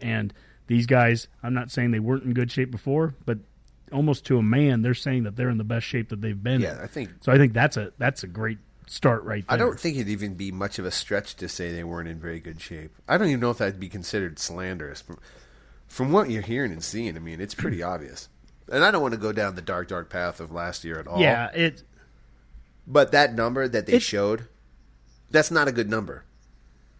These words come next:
Speaker 2: You know, that'd be a good number if those were freshmen. It's a bad
Speaker 1: <laughs>
Speaker 2: number for the team that, that, you know, should have been competing at a Big Ten level last year. You know what I mean? That, that's a, that's a terrible number.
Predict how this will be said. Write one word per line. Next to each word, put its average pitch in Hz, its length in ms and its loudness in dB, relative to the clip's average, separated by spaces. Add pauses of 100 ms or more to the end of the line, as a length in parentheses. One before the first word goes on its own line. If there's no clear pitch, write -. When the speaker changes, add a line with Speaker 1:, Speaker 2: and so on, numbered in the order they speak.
(120)
Speaker 2:
You 110 100 -2
know, 104 80 0
that'd 127 220 0
be 170 80 8
a 156 40 4
good 139 260 0
number 139 240 2
if - 100 -6
those 117 220 2
were 101 120 -4
freshmen. 78 720 -8 (640)
It's - 200 -4
a 170 80 4
bad 147 520 4
Speaker 1:
<laughs> - 0 -
Speaker 2:
number 120 300 2
for 101 320 -4
the 90 80 -12
team 104 440 -10
that, 85 200 -8 (320)
that, 92 300 -8
you 110 100 -6
know, 90 140 -8
should - 180 -4
have 110 80 -4
been 98 140 -6
competing 95 580 -8
at 87 100 -8
a 80 120 -12 (120)
Big 92 200 -10
Ten 85 240 -10
level 78 240 -8
last 71 320 -14
year. 78 100 -10
You 85 100 -8
know 90 60 -6
what 90 80 -4
I 87 40 -8
mean? 92 180 -6
That, 120 200 0
that's 151 200 -4
a, 85 80 -6 (120)
that's - 200 -4
a 135 40 -8
terrible 139 520 -8
number. 95 440 -12